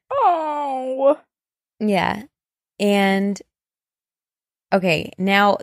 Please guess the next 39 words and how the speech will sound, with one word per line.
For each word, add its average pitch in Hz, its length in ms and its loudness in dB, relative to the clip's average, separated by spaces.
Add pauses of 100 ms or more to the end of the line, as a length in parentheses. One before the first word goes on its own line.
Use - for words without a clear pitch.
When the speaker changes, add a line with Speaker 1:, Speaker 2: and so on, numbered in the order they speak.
Speaker 2:
into 190 260 -4
the 180 100 -4
many 185 460 0 (100)
haunted 175 320 -2
hotels. - 580 -4 (280)
The 190 100 0
first 233 260 2
hotel 190 300 2
is 185 160 0
the - 180 -4
Inn 214 140 2
of 226 140 2
Cape - 200 -2
May, 151 400 -4 (160)
which 170 360 0
was 170 160 -2
built 175 320 0
in 170 200 -6
eighteen 208 260 0
ninety-four. 190 520 0 (240)
It 202 120 -2
was 196 180 2
a 190 60 -2
sixty-room 190 720 -2
boarding 220 300 2
house 190 320 -2
and 190 140 -4
is 175 140 -4
now 175 180 -2
one 175 120 -2
of 170 100 -6
Cape - 180 -4
May's 170 200 -4
most 160 180 -8
popular 214 400 -2
hotels. 165 480 -2
It 160 60 -10
is 156 160 -6
also 196 440 2